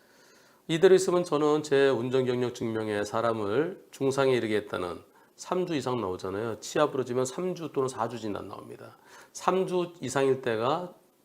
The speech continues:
중상으로 봐요. 경찰에서 말하는 중상은 삼 주 이상을 중상입니다. 삼 주 미만은 경상이라고 그러고요. 그러면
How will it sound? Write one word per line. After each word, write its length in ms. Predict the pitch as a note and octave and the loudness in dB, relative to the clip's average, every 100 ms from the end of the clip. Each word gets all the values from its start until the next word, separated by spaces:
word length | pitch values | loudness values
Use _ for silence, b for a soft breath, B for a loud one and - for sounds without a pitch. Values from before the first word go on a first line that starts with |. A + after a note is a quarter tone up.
| _ _ | _ _
중상으로 540 | - D3 C3 A#2 F#2+ | 2 2 4 0 0
봐요. 180 | D#2+ D#2+ - | -4 -4 -2
경찰에서 420 | C#3+ D3 C#3+ C#3 | 0 2 2 2
말하는 380 | C3 B2+ D#3+ E3 B B | 2 2 0 -4 B B
중상은 480 | - D3+ C#3+ C3 C#3 | -2 2 4 2 0
삼 400 | D3+ - G#3 G#3 | -2 -4 -2 -2
주 120 | G3 | -2
이상을 300 | D3 C3 C#3 C3+ | -2 0 0 0
중상입니다. 680 | A#2 F#2+ F2 D2+ - A2+ - _ b b | -4 -4 -6 -8 -12 -16 -20 _ b b
삼 260 | - - D#3+ | -8 -4 -2
주 120 | C#3 | -2
미만은 340 | B2 G#2+ B2+ | -4 -2 -2
경상이라고 560 | C3+ G#2 G2+ F#2 E2 E2 | -2 -4 -4 -4 -4 -6
그러고요. 520 | D#2+ E2+ D#2+ B2+ F3+ - B B B - | -8 -8 -6 -6 -8 -16 B B B -4
그러면 600 | F3+ F3 D#3+ E3 G2 | -2 0 -2 -2 -4